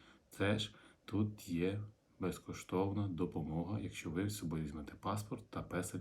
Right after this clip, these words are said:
Укр. Що ще хочу додати? Під відео я залишу вам невеликий такий список,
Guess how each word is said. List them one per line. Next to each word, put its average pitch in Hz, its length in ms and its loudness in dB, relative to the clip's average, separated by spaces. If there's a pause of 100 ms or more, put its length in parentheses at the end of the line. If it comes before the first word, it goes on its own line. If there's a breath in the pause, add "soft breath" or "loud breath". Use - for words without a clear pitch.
Укр. - 340 -6 (1200 loud breath)
Що - 200 2
ще 104 160 -2
хочу 95 220 -4
додати? 80 400 -4
Під 101 140 0
відео 127 240 6
я 101 160 8
залишу 95 460 4
вам 85 260 2 (640)
невеликий 95 520 4
такий 107 280 -8
список, 101 520 -2